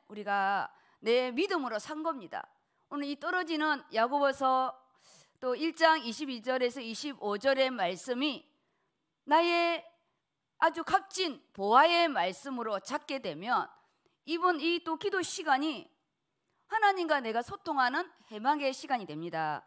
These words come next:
그래서 오늘 첩소의 소대지 일은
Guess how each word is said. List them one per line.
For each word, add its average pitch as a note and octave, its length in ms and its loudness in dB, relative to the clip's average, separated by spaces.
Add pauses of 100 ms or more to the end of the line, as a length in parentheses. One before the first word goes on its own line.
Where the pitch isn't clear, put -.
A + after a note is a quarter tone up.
(440)
그래서 G#3+ 220 -8
오늘 G#3+ 400 -4
첩소의 D4 420 -2
소대지 D#4+ 500 -2
일은 D4 360 0